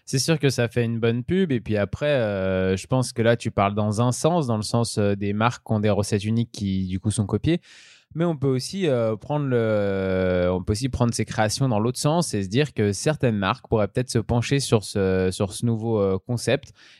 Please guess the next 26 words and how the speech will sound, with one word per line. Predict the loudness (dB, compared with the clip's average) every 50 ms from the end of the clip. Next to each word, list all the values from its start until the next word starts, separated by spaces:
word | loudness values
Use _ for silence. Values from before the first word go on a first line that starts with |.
| _ -10
et, | -6 -4 -2 0
euh, | 0 0 0 0 0 0 0 0 0 0 0 0 0
et | -2 0 2
un... | 2 2 0 0 -2
et | -4 -2 0
pourquoi | 0 -2 0 -2 -4 0 2
pas | 2 2
aller | 4 2 0 -4
faire | -6 0 0 2 2 2
des | 0 0 0
recettes. | 2 2 2 0 0 0 0 0 0 0 0 0
Euh, | 0 2 2 2 2 2 2 2 2 2 2 2 2
alors, | 2 2 2 2 2
euh, | 2 2
on | 2 2
va | 0 0 2
voir | 2 2 2
là | 2
dans | 0 0
les | -2 -4
food | -4 -6 -6
duplicators | -6 -10 -8 -4 -2 -2 0 0 0 0
qu'on | 2 0 0
va |
vous | 0 0 -2
présenter, | -2 -2 0 0 0 2 2 0 0